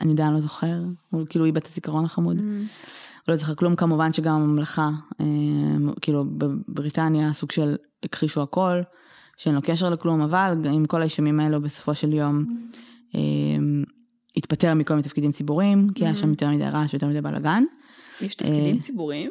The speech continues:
Speaker 1: כן, הוא עשה מלא דברים.
Speaker 2: באמת?
Speaker 1: כן, אני לא ידעתי שיש קי-, שקיים נשיא ככה, אם אני אהיה כנה איתך, לא ידעתי כמה נסיכים יש, אבל, אה,
Speaker 2: יש
Speaker 1: כאילו,
Speaker 2: שניים,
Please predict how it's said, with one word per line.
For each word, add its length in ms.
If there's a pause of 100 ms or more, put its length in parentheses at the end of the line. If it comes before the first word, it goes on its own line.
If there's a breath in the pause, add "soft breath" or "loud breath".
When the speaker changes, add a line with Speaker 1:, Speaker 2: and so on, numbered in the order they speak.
(360)
Speaker 1:
כן, 260
הוא 80
עשה 180
מלא 180
דברים. 460
Speaker 2:
באמת? 320
Speaker 1:
כן, 200 (100)
אני 100
לא 60
ידעתי 200
שיש 200
קי-, 300
שקיים 380
נשיא 220
ככה, 260 (280)
אם 120
אני 100
אהיה 120 (260)
כנה 200
איתך, 320
לא 40
ידעתי 180
כמה 160
נסיכים 320
יש, 280 (800 loud breath)
אבל, 360
אה, 300
Speaker 2:
יש 80
Speaker 1:
כאילו, 160
Speaker 2:
שניים, 520